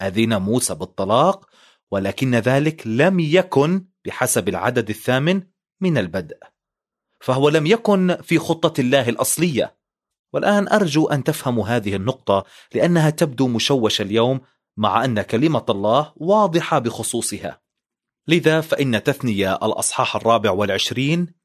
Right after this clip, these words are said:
يبيح الطلاق، بل هو ينص على عدم الزواج مرة أخرى. وبالمناسبة، إذا كنت مشوشا بخصوص ما جاء في إنجيل مرقس والأصحاح العاشر،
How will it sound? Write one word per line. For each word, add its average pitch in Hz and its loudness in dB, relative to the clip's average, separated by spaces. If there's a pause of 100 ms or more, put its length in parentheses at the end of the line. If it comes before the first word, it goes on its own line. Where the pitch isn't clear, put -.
(160)
يبيح 120 0
الطلاق، - -6 (560)
بل 104 0
هو 113 4
ينص 101 0
على 98 -2
عدم 175 2
الزواج 151 0
مرة 110 0
أخرى. - -8 (600)
وبالمناسبة، 117 0 (580)
إذا 151 2
كنت 202 2
مشوشا 131 2
بخصوص 127 -2
ما 98 -2
جاء 104 0
في 104 -4
إنجيل 95 -4
مرقس 139 -2
والأصحاح - -2
العاشر، 113 0